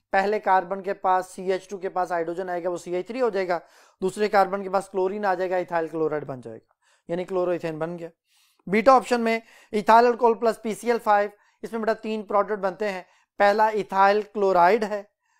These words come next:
दूसरा एचसीएल है और तीसरे नंबर पर पीओसीएल थ्री बनता है, फॉस्फोनाइल क्लोराइड। तो यहाँ भी इथाइल क्लोराइड बन गया।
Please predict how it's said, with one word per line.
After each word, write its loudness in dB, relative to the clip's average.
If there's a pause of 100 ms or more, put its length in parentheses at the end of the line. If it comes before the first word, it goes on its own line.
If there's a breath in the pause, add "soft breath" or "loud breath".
(180)
दूसरा 2 (340)
एचसीएल 2
है -6 (420)
और 10 (160)
तीसरे -2
नंबर 2
पर 2 (360 soft breath)
पीओसीएल 0
थ्री -6
बनता -8
है, -4
फॉस्फोनाइल 0
क्लोराइड। -6 (680 soft breath)
तो 4
यहाँ 2
भी -2
इथाइल 2
क्लोराइड 0
बन -2
गया। -8